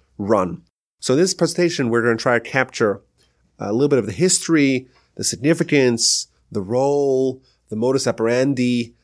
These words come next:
of this great institution over the years. So the first place that the precursor of the Great Sanhedrin appears in the Torah is before the nation is even founded,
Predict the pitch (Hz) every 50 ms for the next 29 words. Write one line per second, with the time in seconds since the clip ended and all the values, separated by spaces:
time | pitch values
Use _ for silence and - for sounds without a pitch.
0 | _ _ _ - 127 131 127 120 110 - 90 123 147 151 - - - 139 135 101
1 | 123 120 113 - - 123 117 107 - 117 104 101 101 104 - _ _ _ _ _
2 | _ _ _ - 127 113 110 95 101 104 104 101 - - 101 98 98 92 92 95
3 | 82 78 67 - - - - - _ _ _ _ _ _ _ _ _ _ _ _
4 | _ _ _ _ _ _ _ _ _ _ _ _ _ _ _ _ _ _ _ _
5 | _ - - 175 170 170 - - 165 165 - 226 254 240 - - - 170 160 160
6 | 151 - - - 135 127 127 127 - - 135 131 127 120 123 - - _ _ _
7 | _ _ _ - - - 190 214 233 226 - - - 123 107 104 - - - 104
8 | 95 - - 113 107 107 104 - 127 127 139 139 - 151 127 117 123 139 131 -
9 | - 107 98 101 107 - - - - - 143 143 143 143 143 139 147 147 - 202
10 | 220 226 180 135 127 143 143 - _ _ _ _ _ _ _ _ _ _ _ _
11 | _ _ 156 160 156 151 165 156 - - 233 262 262 226 180 165 156 160 185 226
12 | - - - 160 160 147 - - 127 113 123 143 165 - 220 233 247 247 165 120
13 | 101 -